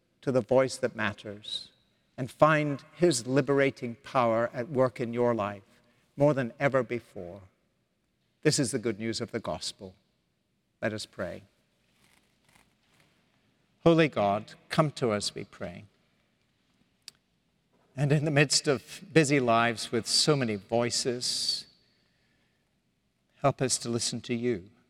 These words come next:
to be still, and know that you, Lord Jesus, are God.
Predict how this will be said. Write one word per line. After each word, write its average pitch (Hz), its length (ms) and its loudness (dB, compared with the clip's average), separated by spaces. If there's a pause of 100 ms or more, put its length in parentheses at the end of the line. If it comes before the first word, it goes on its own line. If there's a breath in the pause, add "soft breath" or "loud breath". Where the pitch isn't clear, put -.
(560)
to 117 100 -18
be 127 200 0
still, 107 640 -2 (520)
and 120 140 -6
know 127 180 4
that 117 160 -4
you, 127 180 -2
Lord 117 320 -2
Jesus, 110 680 -6 (140)
are 123 160 2
God. 117 440 -2